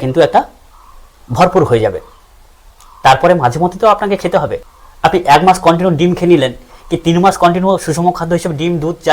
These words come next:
ইচ্ছা খেয়ে নিলেন, তারপরে আর খাবেন না, আপনি সুস্থ থেকে যাবেন? এগুলো কোনো ডাক্তারের পরামর্শের প্রয়োজন হয় না,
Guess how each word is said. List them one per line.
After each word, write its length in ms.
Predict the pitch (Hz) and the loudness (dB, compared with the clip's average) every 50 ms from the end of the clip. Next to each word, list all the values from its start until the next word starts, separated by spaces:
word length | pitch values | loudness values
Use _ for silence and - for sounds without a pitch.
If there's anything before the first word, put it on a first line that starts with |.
| 160 | 0
ইচ্ছা 140 | 160 - 180 - | 0 -2 -6 -6
খেয়ে 140 | - 165 175 170 | -2 0 2 2
নিলেন, 180 | 135 117 113 117 - - _ - - _ _ - | 2 0 -2 -6 -10 -20 _ -20 -20 _ _ 2
তারপরে 240 | 135 143 - 165 170 151 | 2 4 4 4 2 2
আর 40 | - - | 0 -2
খাবেন 180 | 139 160 151 139 | -4 -4 -2 -2
না, 60 | 113 101 - - _ _ _ _ - - - - - - - - _ - - - - - | -2 -4 -4 -8 _ _ _ _ -20 -20 -20 -20 -20 -20 -20 -20 _ -20 -20 -18 -12 -10
আপনি 120 | 117 131 123 - | -8 -6 -6 -4
সুস্থ 160 | 143 127 - 147 151 | -6 -6 -6 -4 -4
থেকে 120 | 143 151 156 | -2 0 -2
যাবেন? 160 | 156 131 120 95 - - _ - _ _ _ _ _ - - - _ _ - - - _ _ - - _ _ _ _ - - - - - - - _ - - - - - - _ - - _ - - _ - - - | -2 -2 -4 -10 -10 -18 _ -20 _ _ _ _ _ -20 -20 -20 _ _ -20 -20 -20 _ _ -20 -20 _ _ _ _ -20 -20 -20 -20 -20 -20 -20 _ -20 -20 -20 -20 -20 -20 _ -20 -20 _ -20 -20 _ -16 -10 -4
এগুলো 140 | 143 160 165 - | 0 0 0 0
কোনো 100 | 185 170 135 | 0 0 0
ডাক্তারের 300 | 135 - - - 165 160 - | 0 0 0 -2 -2 0 0
পরামর্শের 360 | 139 135 135 139 135 - 156 - | 0 0 0 -2 -4 -6 -6 -6
প্রয়োজন 220 | 127 123 117 117 107 | -4 -4 -4 -6 -8
হয় 100 | 120 107 | -8 -8
না, 40 | 95 | -8